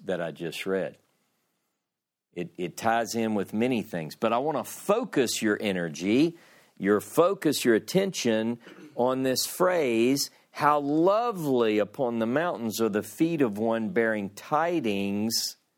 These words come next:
causes to be heard peace."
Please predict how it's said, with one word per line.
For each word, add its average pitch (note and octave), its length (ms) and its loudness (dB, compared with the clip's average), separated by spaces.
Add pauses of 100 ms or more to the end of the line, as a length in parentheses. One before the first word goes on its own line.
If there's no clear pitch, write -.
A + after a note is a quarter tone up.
(1040)
causes A#2 1000 0
to B2+ 120 0
be A#2 220 2
heard B2+ 720 0 (560)
peace." - 800 -2